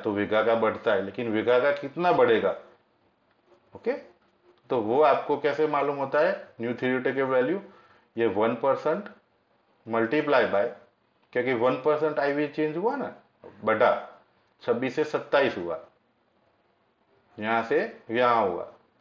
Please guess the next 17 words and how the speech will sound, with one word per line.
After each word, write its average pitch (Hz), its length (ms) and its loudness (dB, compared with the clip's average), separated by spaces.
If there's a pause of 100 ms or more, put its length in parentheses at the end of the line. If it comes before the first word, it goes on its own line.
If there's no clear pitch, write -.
चौदह 117 260 4
से 135 140 -2
पन्द्रह 123 320 4
हुआ। 87 240 0
ओके, - 1120 -20 (540)
तो 127 100 -2
उस 143 160 -4
समय 160 260 2
क्या 175 180 2
होगा? 160 300 6 (460)
जैसे 135 260 -2
छब्बीस 131 320 -4
से 135 180 -8 (140)
वन 117 260 0
परसेंट 135 320 -2
आईवी 139 200 2
बढ़ी 143 280 0